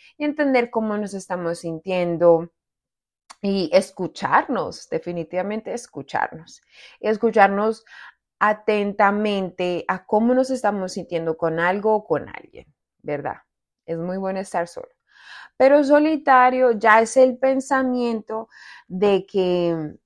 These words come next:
necesito a alguien, de que no puedo dormir solo, de que, am, yo no puedo ir al cine solo. Entonces tú ya te estás haciendo la idea de que tú estás solitario.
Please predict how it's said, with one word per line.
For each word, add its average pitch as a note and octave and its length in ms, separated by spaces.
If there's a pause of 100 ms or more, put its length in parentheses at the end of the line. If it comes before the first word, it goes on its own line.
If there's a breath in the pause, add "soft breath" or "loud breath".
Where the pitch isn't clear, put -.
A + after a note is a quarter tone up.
(540 loud breath)
necesito F#3 640
a E3 220
alguien, D3+ 500 (140)
de E3+ 420
que E3 540
no F3 320
puedo F3 260
dormir D#3 320
solo, E3 800
de D#3+ 500 (120)
que, D#3 540 (480 loud breath)
am, E3 480
yo F3 120
no D#3+ 140
puedo E3 160
ir D#3 140
al D#3 80
cine D3+ 320
solo. G#3 600
Entonces F#3 280
tú A3+ 140
ya B3 200
te B3+ 100
estás A#3+ 220
haciendo A#3 560
la F#3+ 120
idea G3 220
de B3 140
que C4+ 100
tú A#3+ 140
estás D#3+ 320
solitario. D#3+ 840